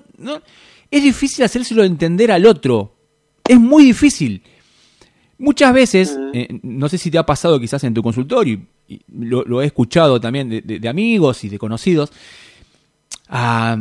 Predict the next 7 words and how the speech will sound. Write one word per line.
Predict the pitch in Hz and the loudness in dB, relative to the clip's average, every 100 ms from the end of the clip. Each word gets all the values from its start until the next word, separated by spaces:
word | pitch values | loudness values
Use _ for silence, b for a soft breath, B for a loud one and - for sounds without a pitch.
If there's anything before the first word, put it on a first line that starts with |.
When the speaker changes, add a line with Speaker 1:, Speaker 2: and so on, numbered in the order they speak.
| 101 - | -10 -4
Speaker 1:
viste, | 170 - 120 110 - - | -4 -2 -2 -2 -6 -2
viste | 196 180 147 | 0 2 0
cómo | 147 147 147 | 0 0 0
es, | 127 104 - _ - | 0 -4 -8 _ -8
viste, | 156 - 117 120 135 | -8 -2 -2 -2 -6
eh, | |
que | - | -8